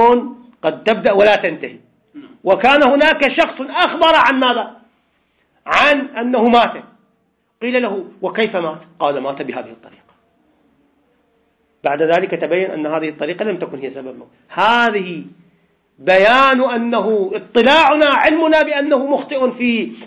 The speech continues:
سبب الموت، هذا يعني عدم موته؟ نقول: "لا، لأن الموت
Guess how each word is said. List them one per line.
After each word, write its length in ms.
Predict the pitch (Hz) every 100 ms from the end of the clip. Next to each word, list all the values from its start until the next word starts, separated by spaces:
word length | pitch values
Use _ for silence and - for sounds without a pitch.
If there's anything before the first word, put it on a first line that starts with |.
| -
سبب 280 | 269 262 226
الموت، 380 | 202 185 147 - - _ _ 147 127 _ _ _ _ _ _ _ _
هذا 260 | 156 180 170
يعني 540 | 160 180 175 170 160
عدم 440 | - 156 165 160
موته؟ 400 | 147 143 143 143 196 _ _ -
نقول: 260 | - 175
"لا، 100 | 92 90 _ _ _ _ _ _ _ _
لأن 260 | 143 139 139
الموت 360 | 127 135 170